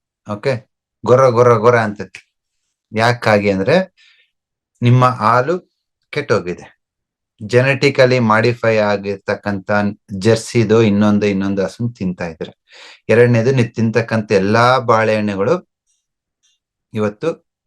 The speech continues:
ಹೈಬ್ರಿಡೈಸ್ ಆಗಿದೆ. ಅದ್ ತಿಂದ್ರೆ ಸಾಕು, ನಿಮ್ ಸ್ಟಮಕ್ ಹಾಳಾಗುತ್ತೆ. ನಾನು ಎಲ್ಲೋ ಹುಡ್ಕೊಂಡು ಹೋಗ್ತೀನಿ ಬೇರೆ ಬೇರೆ ಕಡೆ, ಅವ್ನು ಕೇಳ್ತೀನಿ,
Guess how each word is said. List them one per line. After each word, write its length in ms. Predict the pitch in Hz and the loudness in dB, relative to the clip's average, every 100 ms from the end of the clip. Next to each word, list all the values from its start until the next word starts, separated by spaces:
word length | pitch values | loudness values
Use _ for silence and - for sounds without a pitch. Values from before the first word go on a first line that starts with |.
| 104 | -2
ಹೈಬ್ರಿಡೈಸ್ 520 | 101 110 113 113 107 | 0 2 4 4 2
ಆಗಿದೆ. 540 | 104 101 104 156 180 _ _ _ | 0 0 -2 -4 -6 _ _ _
ಅದ್ 240 | - - _ | -16 -16 _
ತಿಂದ್ರೆ 380 | 151 156 180 185 | -4 0 0 0
ಸಾಕು, 480 | 127 110 - 90 - | 0 -2 -4 -12 -6
ನಿಮ್ 120 | 107 | -6
ಸ್ಟಮಕ್ 420 | - 110 117 117 | -2 0 0 0
ಹಾಳಾಗುತ್ತೆ. 560 | 95 90 85 - _ _ _ - | -2 -2 -6 -12 _ _ _ -6
ನಾನು 180 | 123 139 | -2 0
ಎಲ್ಲೋ 300 | 101 107 165 | 0 4 4
ಹುಡ್ಕೊಂಡು 420 | 156 147 156 147 | 2 0 0 0
ಹೋಗ್ತೀನಿ 640 | 123 - 127 110 - - | 0 -2 -4 -4 -6 -8
ಬೇರೆ 180 | 98 107 | -2 2
ಬೇರೆ 220 | 120 120 | 2 2
ಕಡೆ, 300 | 117 110 - _ | 0 -6 -10 _
ಅವ್ನು 240 | 113 113 120 | 0 0 2
ಕೇಳ್ತೀನಿ, 760 | 131 127 127 98 - - _ | 2 2 0 -4 -6 -20 _